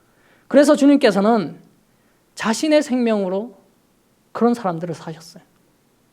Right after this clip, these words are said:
그리고 십자가에 박힌 손에 우리의 이름을 새겼습니다.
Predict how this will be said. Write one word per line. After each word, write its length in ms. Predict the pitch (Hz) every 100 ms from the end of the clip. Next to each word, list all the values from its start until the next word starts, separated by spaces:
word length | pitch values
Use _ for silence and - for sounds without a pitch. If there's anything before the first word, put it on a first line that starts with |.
| _ _ _
그리고 300 | - 190 185
십자가에 520 | 185 - - 220 196 196
박힌 540 | 175 - 202 196 196 _
손에 500 | _ - 226 214 220 - _ _ _ _ _ _ _ _
우리의 300 | 165 180 190
이름을 240 | 185 180
새겼습니다. 600 | 160 - 180 - - _